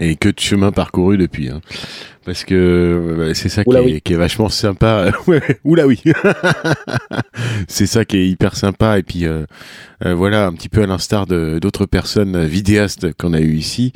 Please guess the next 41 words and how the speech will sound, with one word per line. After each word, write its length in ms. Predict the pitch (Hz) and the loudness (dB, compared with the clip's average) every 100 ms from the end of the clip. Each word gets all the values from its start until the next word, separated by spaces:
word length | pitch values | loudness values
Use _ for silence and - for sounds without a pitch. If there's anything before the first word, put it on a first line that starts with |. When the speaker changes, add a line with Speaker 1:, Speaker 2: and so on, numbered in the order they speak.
| - - - - - | -10 -16 -16 -18 -8
Speaker 1:
Euh, 460 | 87 82 78 76 76 | -4 -2 -2 -2 -2
je 80 | - | -4
pense 240 | - 76 | -6 -4
à 80 | 82 | -2
Estelle, 480 | 82 - 117 113 85 76 - | -2 0 0 0 -2 -8 -12
euh, 300 | 82 80 76 71 71 71 80 - - - - _ - | -10 -8 -8 -12 -16 -20 -20 -20 -20 -20 -20 _ -12
à, 360 | 73 73 69 65 | -8 -6 -6 -6
à 40 | 85 | -2
Montpellier. 640 | 90 90 90 104 120 123 101 _ | -2 0 0 2 2 0 -8 _
Tu 100 | - | -6
fais 120 | 101 | -2
partie 240 | 101 - | 0 -2
de 60 | 107 | -2
ces 160 | - 107 | 2 4
gens 200 | 123 139 | 4 2
qui 220 | - 107 | 2 2
ont 320 | 98 95 92 | 2 0 -2
commencé 640 | - 110 117 107 - 127 | 0 0 2 0 2 4
à, 240 | 110 95 87 90 92 - - - - - | 4 2 0 -4 -8 -14 -18 -18 -16 -6
à 120 | 90 | -4
partager 640 | - 113 - 117 107 123 | -2 -2 0 0 4 2
un 100 | 107 | 2
petit 180 | 98 92 | -2 -4
peu 160 | - | 0
ça, 380 | 110 - 117 113 | 0 2 2 2
euh, 160 | 95 87 | 2 2
en 120 | 82 | 0
vidéo 500 | 87 82 92 101 95 | -2 0 2 4 2
très, 220 | - - 143 | 0 0 0
très 180 | - | 0
tôt 200 | 123 - | 0 2
dans 100 | 107 | 2
ta 140 | 90 90 | 0 -4
pratique. 600 | - 87 123 - - - - - - - - - - - | -4 -4 -6 -8 -14 -18 -20 -20 -20 -20 -20 -20 -16 -2
Et 180 | 80 | 2
donc, 300 | 85 117 - | 2 2 2
euh, 100 | 101 90 | 2 4
on 120 | 92 | 2
a 80 | 95 | 0
pu, 320 | - 123 123 | -2 -2 2
euh, 720 | 101 92 90 87 87 87 87 | 4 2 2 0 0 0 -2